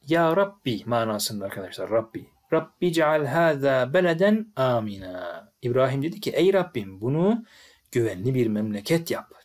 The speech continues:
demişti. Evet, buradaki İbrahim'den sonra gelen Rabbi kelimesi ve Yusuf kelimesinde arkadaşlar nida harfi hasf olunmuş. Ancak bu Yusuf ve Rabbi kelimeleri münadadır. İraplar nasıl yapılır? Münada, bunu biliyorsunuz arkadaşlar, mebni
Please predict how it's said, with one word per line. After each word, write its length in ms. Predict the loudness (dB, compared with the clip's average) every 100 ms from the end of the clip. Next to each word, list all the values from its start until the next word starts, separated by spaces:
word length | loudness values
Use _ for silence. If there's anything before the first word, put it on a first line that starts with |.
| -12
demişti. 440 | -10 -8 -10 -12 -20 -20 -20 -20 -20 -20 _ _ -2
Evet, 140 | 0
buradaki 500 | 2 2 2 0 -2
İbrahim'den 760 | -2 0 2 2 0 -2 0 -2
sonra 260 | 0 -2
gelen 280 | 0 -2 0
Rabbi 300 | -2 -2 -6
kelimesi 600 | 0 2 2 -2 -4 -2
ve 80 | 0
Yusuf 540 | 2 4 2 0 -6 -2
kelimesinde 840 | -2 0 -2 -2 -6 -2 -2 -2 -8 -20 _ _ -4
arkadaşlar 520 | -2 0 -2 -2 -2
nida 320 | 0 2 4
harfi 300 | 2 -2 -4
hasf 380 | -2 0 0 2
olunmuş. 480 | 0 0 0 -2 -4 0
Ancak 380 | 0 2 -2
bu 60 | 0
Yusuf 500 | 2 2 2 -4 0
ve 140 | 2
Rabbi 300 | 2 0 -2
kelimeleri 580 | -2 0 0 -2 -2 -2
münadadır. 1120 | -4 -4 0 0 0 0 0 0 0 -2 -6 0
İraplar 500 | 2 2 2 0 2
nasıl 240 | 0 0
yapılır? 360 | -2 0 0 0
Münada, 800 | 0 0 2 2 2 0 0 -6
bunu 400 | -6 -4 -2 -4
biliyorsunuz 380 | 0 -2 0 -4
arkadaşlar, 540 | -4 -4 -6 -6 -8
mebni 680 | -6 -2 -2 -2 -2 -2 -2